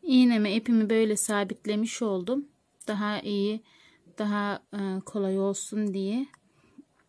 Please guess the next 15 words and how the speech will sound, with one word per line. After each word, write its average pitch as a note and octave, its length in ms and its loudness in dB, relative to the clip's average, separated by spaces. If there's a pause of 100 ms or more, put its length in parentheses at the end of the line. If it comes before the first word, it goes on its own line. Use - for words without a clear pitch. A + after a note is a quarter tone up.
(3750)
Böyle G3+ 300 -2
bu G3+ 40 -6
şekilde G3 840 -6 (1300)
üç B3+ 220 0
tane G#3 440 -2
boş G#3 260 -4
zürafa G3 640 -6
yapıyorum. F#3+ 600 -6 (2500)
Bir B3+ 60 -10
tane G#3+ 360 -2
zürafamı G3+ 1080 -4
biraz F#3+ 420 -4
büyükçe G3+ 400 -4
yapıyorum G3 600 -4
diğerlerinden. F#3+ 960 -6